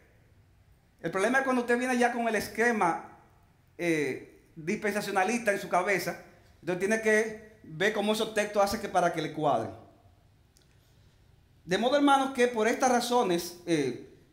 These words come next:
es que nosotros rechazamos este sistema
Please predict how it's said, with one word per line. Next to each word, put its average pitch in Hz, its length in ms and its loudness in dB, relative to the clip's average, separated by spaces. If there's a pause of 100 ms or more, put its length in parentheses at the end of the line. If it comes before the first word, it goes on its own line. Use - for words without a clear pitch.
es 170 120 -2
que 220 260 -2
nosotros 208 380 0
rechazamos 202 880 0 (320)
este 175 220 -2
sistema 185 720 -2